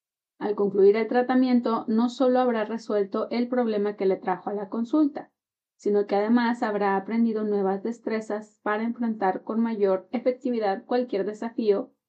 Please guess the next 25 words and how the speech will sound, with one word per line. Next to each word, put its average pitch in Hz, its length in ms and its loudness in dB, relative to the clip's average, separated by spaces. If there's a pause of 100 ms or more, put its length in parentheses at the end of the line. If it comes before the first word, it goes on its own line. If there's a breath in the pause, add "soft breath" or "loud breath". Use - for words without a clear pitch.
(140)
que 220 120 -2
pueda 185 280 0
surgir 233 580 -4
en 220 160 -2
el 226 100 -2
futuro. - 400 -6 (1600)
Ahora 285 260 6
vamos 320 460 8
a 247 100 6
revi-, 226 520 -2
revisar 233 760 0 (360)
la 214 400 0
definición 208 500 0
de 247 80 4
un 262 100 4
par 220 140 2
de 196 80 4
libros. 196 520 0 (1400)
Tenemos 226 800 2
el 226 100 0
Diccionario 202 440 0
de 185 60 2
Psicología 208 840 -2
del 214 260 -2
compilador 240 720 0